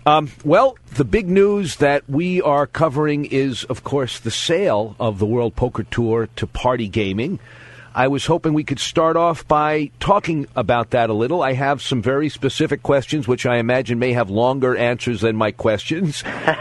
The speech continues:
Speaker 1: Uh,
Speaker 2: I'll try to keep them brief.
Speaker 1: Okay, well, I, we're actually looking for you to talk as much as you want about this to, um, uh, let our listeners know the story behind the story. First of all, why sell in the first place? What motivated the sale of the World Poker Tour to Party Gaming?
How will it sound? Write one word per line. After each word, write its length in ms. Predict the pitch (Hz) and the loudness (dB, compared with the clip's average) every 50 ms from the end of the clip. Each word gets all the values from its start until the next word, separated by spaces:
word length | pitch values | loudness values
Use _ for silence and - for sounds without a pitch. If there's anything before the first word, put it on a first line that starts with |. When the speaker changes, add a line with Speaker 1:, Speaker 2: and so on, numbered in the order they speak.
| - | 0
Speaker 1:
Uh, 560 | - 160 151 147 151 156 147 - 160 147 147 - 156 | 2 4 4 4 4 2 2 2 2 0 2 4 4
Speaker 2:
I'll 140 | 156 170 | 4 4
try 280 | 170 - - 175 165 165 | 2 2 4 4 4 4
to 80 | 160 151 | 2 -2
keep 300 | - - 170 156 127 120 | -6 -6 -6 -6 -2 0
them 200 | 151 135 131 120 | 0 0 0 0
brief. 320 | 127 127 113 101 101 120 | 0 0 0 -2 -2 0
Speaker 1:
Okay, 300 | - 165 190 208 143 - | 2 2 4 2 2 2
well, 260 | 208 214 247 269 269 - - - | 4 4 4 2 0 -2 -8 -8
I, 80 | - 156 - - 160 | -8 -8 -6 -4 2
we're 160 | 170 196 233 | 4 6 6
actually 380 | 247 220 220 220 - - 214 196 | 6 6 2 2 0 -2 0 0
looking 240 | 180 196 220 214 196 | 0 0 0 -2 -4
for 140 | 139 - 170 | -2 -2 -2
you 160 | 165 196 226 | -2 0 0
to 100 | 185 170 | 0 0
talk 340 | - - 156 190 202 - - | 0 2 2 2 2 2 -2
as 120 | 147 95 | -4 0
much 240 | 131 185 190 - 175 | 2 2 2 2 -2
as 100 | 165 120 | -2 0
you 80 | 156 | 0
want 220 | 160 175 185 180 156 | 2 2 2 2 2
about 260 | 120 127 127 123 - | 2 2 2 2 0
this 180 | - 165 160 - | -2 -4 -4 -2
to, 280 | - - 156 151 139 - - - - | -2 0 0 0 -2 -4 -10 -10 -4
um, 380 | - 135 131 127 127 120 113 - - - - - - - | -2 0 2 2 0 -2 -4 -8 -14 -18 -20 -20 -20 -20
uh, 220 | - - - - 85 90 85 95 92 | -18 -14 -10 -10 -8 -8 -8 -8 -8
let 240 | 98 120 135 151 156 | -4 0 2 2 4
our 80 | 160 151 | 4 4
listeners 420 | 151 160 151 - - 151 131 104 | 2 2 0 0 -2 -2 -2 0
know 300 | 123 135 135 135 131 131 | 2 4 4 4 2 0
the 100 | 117 117 | -2 -2
story 360 | - - - 165 156 147 139 | -4 0 2 2 4 4 2
behind 340 | 131 120 113 127 139 147 156 | 2 0 0 0 0 -2 -2
the 60 | 139 | -4
story. 360 | - - - 120 107 110 113 104 - - - - | -4 -2 -2 0 0 0 -2 -4 -8 -14 -4 0
First 220 | - 247 233 - | 2 2 2 2
of 40 | 208 | 2
all, 220 | 196 190 180 147 - - | 2 2 2 2 -2 -8
why 340 | - 139 170 226 247 247 254 | 0 2 4 6 6 4 2
sell 460 | - - - - 202 185 180 170 175 | 0 -2 0 2 4 4 4 4 2
in 160 | 120 143 147 | 0 -2 -2
the 60 | 147 131 | -2 0
first 280 | - 147 131 - - | 0 0 0 0 -2
place? 240 | - 87 76 71 - | -4 -4 -4 -4 0
What 180 | - 190 226 - _ - | 0 0 0 0 _ -4
motivated 600 | 151 151 170 180 180 175 135 156 147 147 139 127 | 0 2 4 4 4 4 4 4 4 4 2 0
the 100 | 113 123 | -2 -2
sale 520 | - - - 139 127 123 127 127 127 123 120 | -4 0 0 2 4 4 4 4 2 2 2
of 200 | 113 110 104 95 | 2 0 2 0
the 60 | 107 | 0
World 260 | 110 123 123 120 - | 2 2 2 0 0
Poker 260 | - 123 113 - 117 | 0 -2 -2 -2 -4
Tour 320 | 110 - - 113 113 113 110 | -4 0 0 2 2 2 0
to 60 | 107 | -2
Party 340 | - - - 113 110 107 104 | -2 0 0 2 2 0 0
Gaming? 320 | 92 95 85 80 73 69 | -2 -2 -2 -2 -6 -10